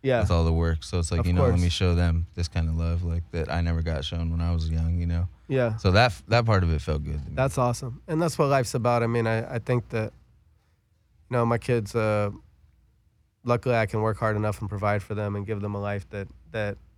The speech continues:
Speaker 1: I didn't have. I mean, I had an amazing childhood as well, but they definitely have a better, a better, uh, a better go at things because of the life that I've created. And that's all we can hope for generationally as people is to, like, you know, try to do better the next, you know, try to learn from our,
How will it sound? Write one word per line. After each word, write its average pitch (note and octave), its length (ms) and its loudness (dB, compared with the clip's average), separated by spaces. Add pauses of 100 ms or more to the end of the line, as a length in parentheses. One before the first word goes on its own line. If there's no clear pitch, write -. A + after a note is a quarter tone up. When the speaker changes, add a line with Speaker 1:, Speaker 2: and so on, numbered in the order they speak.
(140)
Speaker 1:
I A2 140 -2
didn't A#2+ 160 -2
have. G2+ 240 -2
I A#2 60 -4
mean, A#2 160 -4
I B2+ 80 -2
had A#2 100 -2
an A2+ 60 -4
amazing G#2+ 320 -4
childhood G2+ 400 -4
as G2+ 120 -8
well, G#2+ 200 -2
but G#2 240 -6 (260)
they B2 140 -2
definitely B2 420 0
have G#2+ 200 -2
a G#2+ 60 -4
better, G#2 460 -4 (140)
a A2 100 -8
better, G#2 400 -2
uh, G2+ 360 -6 (720)
a - 40 -20
better D3 260 -6
go B2 220 0
at A2+ 100 -2
things A#2 240 0
because A2+ 300 0
of A2+ 80 0
the G#2+ 60 -2
life G#2+ 380 -2 (100)
that A2 260 -6
I've A2 160 -8
created. A#2+ 360 0
And G#2+ 200 -6
that's A2+ 180 -6
all A#2+ 140 2
we A#2 100 -2
can G#2 160 -8
hope G#2+ 180 -4
for A2+ 200 -4
generationally G#2 760 -4
as G2+ 140 -12
people G#2 400 -8
is G2+ 140 -16
to, G#2 140 -14
like, G#2 280 -10
you C#3 80 -10
know, G#2+ 160 -6 (1300)
try D3 180 0
to D3 80 2
do C#3 120 0
better C3+ 280 2
the C3 80 0
next, C#3+ 320 0
you C3 80 -2
know, B2+ 220 0
try C3 180 -2
to B2+ 80 4
learn B2 180 2
from A#2+ 220 -4
our, A2+ 380 -2